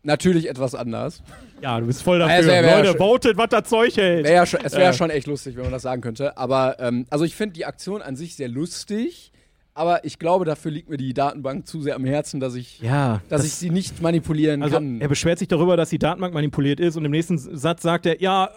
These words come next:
Speaker 2: äh, aber jetzt manipulieren wir die Datenbank und man hat alles nochmal anders." Find ich nicht so pralle, muss
Speaker 1: Nee,
Speaker 2: ich sagen.
Speaker 1: f-, fand ich, fand ich auch nicht so ganz.
Speaker 2: Also, äh, naja. Wie gesagt, Kartoffelsalat drei muss ich mir auch noch dreimal angucken.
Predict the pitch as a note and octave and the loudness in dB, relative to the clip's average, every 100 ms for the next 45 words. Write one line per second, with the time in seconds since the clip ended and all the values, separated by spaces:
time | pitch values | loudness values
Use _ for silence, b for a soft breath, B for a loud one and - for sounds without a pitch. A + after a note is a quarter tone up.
0 | - G#3+ F#3+ G3 F#3 F#3 G3+ - A#3 A3+ | -2 2 4 4 4 2 0 2 2 4
1 | A3+ G#3+ G3 D4+ C#4+ G#3+ G3 A3 F#3+ G3+ | 4 2 4 4 4 4 4 2 0 0
2 | G#3 B3 A3+ A3+ A3 A3 A3 A#3+ A3+ A#3+ | 0 0 0 2 2 0 2 0 0 -8
3 | B3 B3 A#3 A3 G3 C#3 A2 - - _ | -4 0 2 2 2 0 -2 -10 -20 _
4 | _ _ _ _ _ - G3 F#3+ - - | _ _ _ _ _ -4 -2 0 -2 -6
5 | D#3 - C3+ A#2 - _ - A#2 A2+ A2 | -6 -2 -2 -2 -6 _ -10 -4 -2 0
6 | C3 C3 A#2 G#2+ G#2 C3 B2 A2+ B2+ A2+ | 0 0 -2 -4 -4 -6 -8 -12 -14 -12
7 | G#2+ G#2+ G2 F#2+ F#2+ G2 A#2 A#2+ A#2 - | -12 -12 -14 -14 -12 -6 -4 0 -2 -2
8 | A2+ A2 A2 - _ _ A2 G2+ G2 b | -2 -2 -4 -8 _ _ -8 -6 -8 b
9 | b F3 F3+ F#3 - F3+ F#3+ F#3+ E3 E3 | b 0 2 0 -2 -4 -2 0 0 -2
10 | F3 F3 D3+ E3 F#3 F#3+ F3 F3+ E3+ F#3 | -2 -4 -4 -2 -2 0 0 -2 -2 -2
11 | F#3+ F#3 G3+ | -4 -4 -6